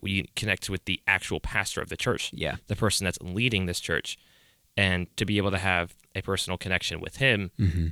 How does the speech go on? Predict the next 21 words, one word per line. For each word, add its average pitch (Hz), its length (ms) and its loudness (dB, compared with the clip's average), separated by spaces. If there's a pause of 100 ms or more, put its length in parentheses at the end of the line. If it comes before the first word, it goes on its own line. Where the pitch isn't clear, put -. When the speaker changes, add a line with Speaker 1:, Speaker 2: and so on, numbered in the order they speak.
Speaker 1:
is 95 140 2
very 92 320 4
important. - 600 -6
Speaker 2:
Yeah. 78 220 0
Speaker 1:
Because 110 240 2
this 117 160 2
is 107 80 -4
the 104 80 0
guy 95 160 2
that's 92 160 -4
also 92 300 -2
teaching 92 360 -4
your 85 120 0
adults. 87 320 -2
He 95 180 -4
knows, 87 320 -4
like, 92 200 -4 (120)
I 95 80 -2
know, 87 400 -2 (580)
like, 90 300 0
Gerald 98 480 4